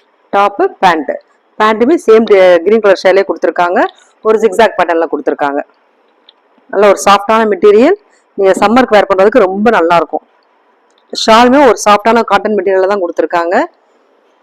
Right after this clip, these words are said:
நல்ல ஒரு லென்த்தியான ஷாலா கொடுத்திருக்காங்க. கலர் காம்பினேஷன் ரொம்ப அழகா இருக்குது.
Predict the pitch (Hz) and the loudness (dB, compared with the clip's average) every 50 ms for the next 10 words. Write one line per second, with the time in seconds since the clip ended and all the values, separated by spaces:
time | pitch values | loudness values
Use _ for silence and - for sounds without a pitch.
0 | _ _ _ _ - 214 220 233 220 196 202 208 226 226 - 254 240 247 233 - | _ _ _ _ -4 0 2 2 2 2 2 0 0 0 0 2 2 2 0 0
1 | - 190 175 165 - 147 147 - 151 143 - 156 147 143 - _ _ _ _ _ | 0 0 0 0 -2 -4 -8 -8 -8 -8 -8 -10 -10 -12 -16 _ _ _ _ _
2 | _ _ _ _ _ _ _ _ _ _ _ _ _ _ _ _ _ _ _ _ | _ _ _ _ _ _ _ _ _ _ _ _ _ _ _ _ _ _ _ _
3 | _ _ _ _ _ _ _ _ _ _ _ _ _ _ _ - - 202 233 240 | _ _ _ _ _ _ _ _ _ _ _ _ _ _ _ -4 -2 0 0 0
4 | - 208 196 202 196 208 240 214 185 180 196 214 220 185 180 175 - 180 160 - | 0 -2 -2 -2 -4 -4 -2 -2 -2 -2 -2 0 2 2 2 2 0 -2 -4 -4
5 | - 147 139 - | -4 -6 -8 -8